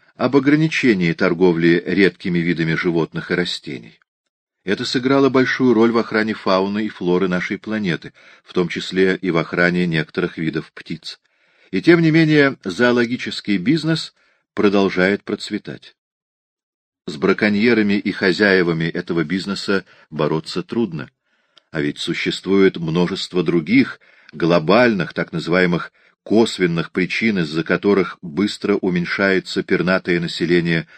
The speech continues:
нашей планеты. Причем косвенные воздействия человека на природу, в частности на животный мир,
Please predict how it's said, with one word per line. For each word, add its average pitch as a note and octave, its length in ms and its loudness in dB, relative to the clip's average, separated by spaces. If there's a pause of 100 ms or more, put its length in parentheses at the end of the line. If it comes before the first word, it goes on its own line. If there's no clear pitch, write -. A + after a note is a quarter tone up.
(140)
нашей E2+ 360 -2
планеты. F#2 560 -6 (800)
Причем A2+ 380 0
косвенные A#2 600 0
воздействия G#2 720 2
человека G2 500 0
на F2+ 140 -4
природу, F#2+ 500 2 (260)
в - 120 -20
частности F2+ 540 -4
на F2 120 0
животный F2 500 -2
мир, D#2+ 240 -2